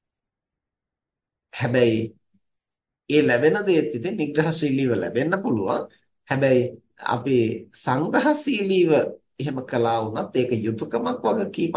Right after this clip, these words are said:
හැටියට පමණක් කරනවා නම් එතනදී ඒක අපට සසර ගමනේ, අ, ලෞකික විපාකයක් සඳහා හේතු වෙනවා.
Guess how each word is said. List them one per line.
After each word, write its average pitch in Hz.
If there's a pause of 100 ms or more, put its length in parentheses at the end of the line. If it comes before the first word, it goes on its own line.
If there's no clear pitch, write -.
හැටියට 143
පමණක් 101 (580)
කරනවා 101
නම් 147 (720)
එතනදී 190 (340)
ඒක 151
අපට 143
සසර 123
ගමනේ, 123 (960)
අ, 101 (1000)
ලෞකික 156
විපාකයක් 156
සඳහා -
හේතු 101
වෙනවා. 90